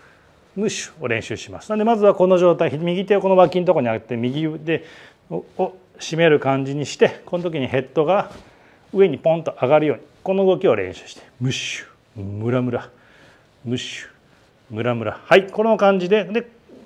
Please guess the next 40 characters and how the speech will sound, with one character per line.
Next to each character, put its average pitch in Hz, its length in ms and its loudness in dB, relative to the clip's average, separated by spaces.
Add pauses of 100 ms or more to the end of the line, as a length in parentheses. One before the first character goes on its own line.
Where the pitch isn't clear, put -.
バ 190 140 6
ッ - 40 4
ク - 60 -14
ス - 80 -16
ト 240 120 4
ッ - 20 6
プ 233 160 2
で 190 60 8
は 147 60 8
こ 156 140 -2
の 175 100 2
状 165 200 6
態、 165 200 2
左 156 380 4
脇 170 220 4
が 208 320 4 (600)
若 175 440 2 (160)
干 226 160 2
開 214 140 6
い - 20 0
て 180 100 0
ま 151 140 2
す。 - 200 -16 (180)
ね、 180 220 -8
締 - 360 -6
め 160 180 -2
た 147 180 2
ま 143 200 0
ま 143 140 -4
い 143 100 -4
く。 175 220 -2 (280)
で 180 60 -8
も 170 80 -8
こ 180 140 -2
こ 214 80 0
で 196 80 -2
若 180 260 2
干 185 400 -2
開 170 120 -6
く。 - 40 -12